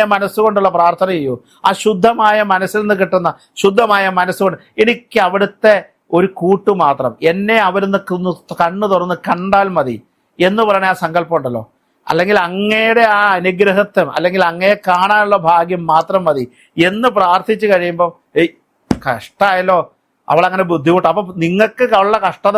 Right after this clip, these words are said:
മുഴുവൻ ഭഗവതി ഏറ്റെടുക്കും. അങ്ങനെ ഒരു കാലം കൂടെ, അങ്ങനെ ഒരു സമയം കൂടെയാണ്. അപ്പൊ അതുകൊണ്ട് എന്താ പറയണേ, ഈ മൂന്ന് മാസക്കാലം അതിൻ്റെ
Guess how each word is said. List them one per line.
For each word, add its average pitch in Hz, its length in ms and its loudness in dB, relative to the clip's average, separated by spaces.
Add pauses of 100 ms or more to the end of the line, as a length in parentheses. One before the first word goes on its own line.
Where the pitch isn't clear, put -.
മുഴുവൻ 196 320 2
ഭഗവതി 190 400 2
ഏറ്റെടുക്കും. 156 440 -4 (580)
അങ്ങനെ 190 500 0
ഒരു 190 160 2
കാലം 160 280 2
കൂടെ, 165 160 0
അങ്ങനെ 190 220 -4
ഒരു 165 140 -8
സമയം 151 300 -4
കൂടെയാണ്. 120 260 -2 (320)
അപ്പൊ - 200 0
അതുകൊണ്ട് 165 400 0 (440)
എന്താ 165 200 0
പറയണേ, 156 240 0 (120)
ഈ 202 40 4 (140)
മൂന്ന് 175 300 0
മാസക്കാലം 147 580 -2 (380)
അതിൻ്റെ 190 280 0